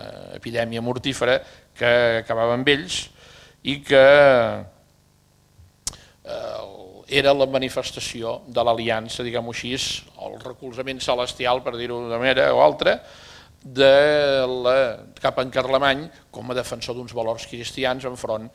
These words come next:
dels musulmans, que en aquest sentit, diguem-ho així, jugaven el paper de l'enemic. El, per acabar-ho de, de, d'adobar en el sentit llegendari, retòric, a la chanson de Roland, a l'explicar una miqueta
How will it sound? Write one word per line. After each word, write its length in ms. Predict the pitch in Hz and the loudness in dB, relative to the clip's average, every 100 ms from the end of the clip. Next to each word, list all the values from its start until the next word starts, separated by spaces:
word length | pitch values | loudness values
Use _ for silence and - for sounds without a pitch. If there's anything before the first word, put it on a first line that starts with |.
| - _ - | -20 _ -18
dels 640 | 107 117 117 113 107 110 | -6 0 2 2 0 -4
musulmans, 760 | 120 120 123 120 110 120 - - | -6 -2 -2 0 -2 -4 -10 -12
que 120 | 117 | -12
en 60 | |
aquest 180 | 107 113 | -12 -10
sentit, 240 | 117 107 113 | -12 -12 -12
diguem-ho 280 | 113 113 | -8 -8
així, 200 | 110 110 | -10 -12
jugaven 320 | 113 107 107 107 | -12 -10 -8 -8
el 120 | 101 | -8
paper 240 | 107 107 104 - - _ - | -10 -10 -14 -16 -20 _ -12
de 180 | 107 101 | -8 -8
l'enemic. 520 | 95 101 98 - - _ - - - - - _ _ _ _ | -8 -14 -16 -20 -20 _ -20 -20 -20 -20 -20 _ _ _ _
El, 640 | 139 139 139 139 139 139 135 | 6 8 8 6 6 4 4
per 100 | 123 | 2
acabar-ho 380 | 123 131 135 135 | 4 6 6 4
de, 120 | 127 117 110 107 107 101 | 2 2 -2 -10 -18 -16
de, 160 | 107 110 110 110 107 | -12 -10 -10 -12 -12
d'adobar 540 | 120 127 127 123 131 123 | -6 -4 -4 4 4 4
en 80 | |
el 80 | 120 | -4
sentit 340 | - 117 117 117 | -8 -12 -12 -14
llegendari, 640 | 120 110 104 110 135 120 | -12 -12 -6 -2 -2 -2
retòric, 600 | 113 117 139 127 135 127 | -4 0 4 4 2 -2
a 80 | 113 | -2
la 80 | 110 | -2
chanson 360 | - 120 127 123 | -4 -4 -2 0
de 80 | 120 | 0
Roland, 440 | 123 123 123 131 143 - - _ | 2 4 2 -2 -12 -20 -20 _
a 120 | - 110 | -6 -6
l'explicar 540 | - - 113 113 120 | -6 -8 -6 4 4
una 140 | 120 120 | 4 -2
miqueta 380 | 117 120 117 | -2 -2 -2